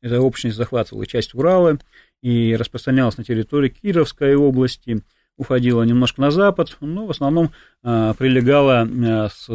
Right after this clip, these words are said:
запада, м, к Уралу, к Северному Уралу. И оттуда частично они уходили на юг, э, входили в сос-, могли в состав, э, других культур входить,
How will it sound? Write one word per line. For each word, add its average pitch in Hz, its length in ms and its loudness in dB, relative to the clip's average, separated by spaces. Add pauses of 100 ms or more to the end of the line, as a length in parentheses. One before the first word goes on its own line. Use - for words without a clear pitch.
(100)
запада, 117 500 -2 (260)
м, 107 220 -6
к - 100 -10
Уралу, 107 380 0
к - 80 -20
Северному 101 480 -6
Уралу. 95 300 -8 (520)
И 135 40 -6
оттуда 143 440 2
частично 131 480 -6
они 113 140 0
уходили 113 380 -2
на 127 140 2
юг, 208 320 0 (380)
э, 117 200 0
входили 123 440 -2
в - 60 -12
сос-, - 260 -10
могли 120 300 0
в 123 60 -8
состав, 110 400 -6
э, 107 180 -4
других 175 280 -4
культур 156 320 -4
входить, 135 480 -4